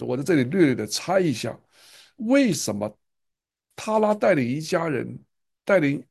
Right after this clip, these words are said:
亚伯兰跟罗德一直往前走到哈兰，他就死了呢？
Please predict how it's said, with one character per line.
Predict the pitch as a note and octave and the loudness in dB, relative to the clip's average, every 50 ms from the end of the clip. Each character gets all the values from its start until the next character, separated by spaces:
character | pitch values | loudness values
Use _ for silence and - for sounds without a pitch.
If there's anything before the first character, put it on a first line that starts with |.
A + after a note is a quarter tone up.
| _ - | _ -10
亚 | F3 A2+ A2 A2 - | -4 -4 -2 -2 -2
伯 | - D#3+ | 0 2
兰 | D3+ C#3 C#3 D#3 - _ _ _ _ - | 2 2 2 0 -6 _ _ _ _ -10
跟 | - D3+ C#3+ | -8 -6 -4
罗 | C3 B2+ C3+ | -4 -4 -4
德 | C#3+ D3 D3 | -4 -2 -2
一 | D3+ D#3 | -2 -2
直 | D3 - D#3 | -2 -2 -2
往 | C#3 A#2 G#2 - | -2 -2 -4 -4
前 | - - B2 A#2+ A#2 A2 _ _ _ _ _ _ | -6 -6 -6 -6 -6 -8 _ _ _ _ _ _
走 | - - C3+ A2+ G#2 A2 | 0 2 2 2 2 2
到 | A2+ D3+ C#3 | 2 0 0
哈 | C3 - E3 E3 | 0 -2 0 2
兰， | D3+ C#3 C#3 | 4 4 2
他 | C3 D3+ E3+ | 2 -2 -2
就 | F#3 G3 F3 | -2 -2 -2
死 | - - - - A2+ G#2 | -2 -4 -4 -4 -4 -4
了 | G#2+ B2+ D3 | -4 -2 -2
呢？ | F#3+ A#3 | -2 -2